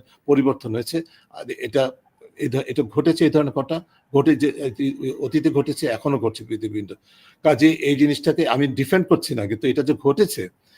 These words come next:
এবং এই যে অতি ক্ষমতায়ন, সেই অতি ক্ষমতায়নেরই নমুনা হচ্ছে এটা। যে কারণে শুধু আপনি যা-, আপনি যেই মবতন্ত্রের কথা বলছেন, এই মবতন্ত্র, মবতন্ত্র কিন্তু আমার, আহ, একেবারে আমলাতন্ত্রের কেন্দ্রস্থলে পর্যন্ত আছে, পথে ঘাটে তো রয়েছেই।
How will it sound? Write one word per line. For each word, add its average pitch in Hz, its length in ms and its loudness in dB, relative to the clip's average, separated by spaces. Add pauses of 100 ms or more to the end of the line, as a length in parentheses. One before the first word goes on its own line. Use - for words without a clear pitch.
(160)
এবং 131 240 2
এই 131 120 2
যে 143 140 6
অতি 135 340 2
ক্ষমতায়ন, 165 540 4 (440)
সেই 147 160 4
অতি 147 280 4
ক্ষমতায়নেরই 165 720 2
নমুনা 143 440 2
হচ্ছে 139 240 0
এটা। 170 120 0
যে 143 160 2
কারণে 156 240 2
শুধু 160 240 0
আপনি 156 320 -2 (320)
যা-, 123 480 -4
আপনি 120 160 -4
যেই 143 180 4
মবতন্ত্রের 151 500 0
কথা 156 180 -2
বলছেন, 117 220 -2
এই 123 100 -2
মবতন্ত্র, 151 520 0
মবতন্ত্র 147 500 -4
কিন্তু 170 240 -2
আমার, 156 200 2 (500)
আহ, 123 220 -6 (260)
একেবারে 143 460 0
আমলাতন্ত্রের 151 720 2
কেন্দ্রস্থলে 170 580 0
পর্যন্ত 120 360 -2
আছে, 87 260 -10 (800)
পথে 139 220 0
ঘাটে 185 180 2
তো 185 140 0
রয়েছেই। 165 460 4